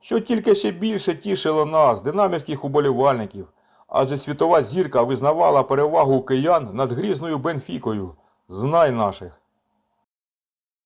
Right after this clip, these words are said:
А от що сказав Пузач. «Ми практично нічого не знали про нашого суперника.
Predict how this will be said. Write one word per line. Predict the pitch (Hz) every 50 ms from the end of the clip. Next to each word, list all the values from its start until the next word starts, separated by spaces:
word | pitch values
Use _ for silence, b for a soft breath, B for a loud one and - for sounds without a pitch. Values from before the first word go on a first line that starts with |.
| _ _ _ _ _ _ _ _ _ _ _ _ _ _ _ _ _ _ _ _ _
А | - -
от | 165 202 226 226 214 196
що | - - 208 202 185
сказав | 196 - 165 160 160 170 160 160 139 -
Пузач. | 156 165 160 139 110 110 104 95 - - _ _ _ _ _ _ _
«Ми | - - 190 214 208
практично | 214 196 190 185 - - 214 202 180 - 170 175 175
нічого | 175 180 175 - 196 196 165 156 156
не | 160 160 147
знали | 123 139 165 170 156 143 127
про | - 127 131
нашого | 143 143 131 127 - 127 127
суперника. | 127 - 131 113 - 135 127 113 110 107 101 - 95 92